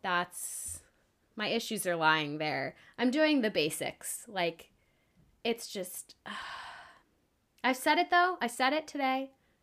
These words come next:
This is the week. I'm getting it together. I wanna throw in a little, um, a little advice slash personal experience.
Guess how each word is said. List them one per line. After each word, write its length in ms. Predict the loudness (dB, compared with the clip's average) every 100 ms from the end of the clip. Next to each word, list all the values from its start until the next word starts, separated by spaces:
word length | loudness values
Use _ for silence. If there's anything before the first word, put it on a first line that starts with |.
| _ _
This 220 | -10 -8
is 120 | -8
the 120 | -4
week. 440 | -2 -4 -6 -12 _ _ _
I'm 140 | -12 -6
getting 240 | -6 -4
it 120 | -6
together. 480 | -10 -8 -8 -8 -12 _ _ _ _ _ _ _ _ _ _ _
I 160 | 2 4
wanna 240 | 4 2
throw 320 | 0 2 4 4
in 160 | 2
a 120 | 0
little, 460 | 0 0 2 2 0
um, 500 | -2 -2 -2 -4 -8 -14 _ _ _ _ _ _ _
a 100 | -6
little 260 | -2 -2 -2
advice 680 | -2 -2 0 -2 -8 -14 -16
slash 400 | -14 -4 -4 -4
personal 380 | -6 -6 -6 -8
experience. 580 | -8 -8 -6 -4 -6 -10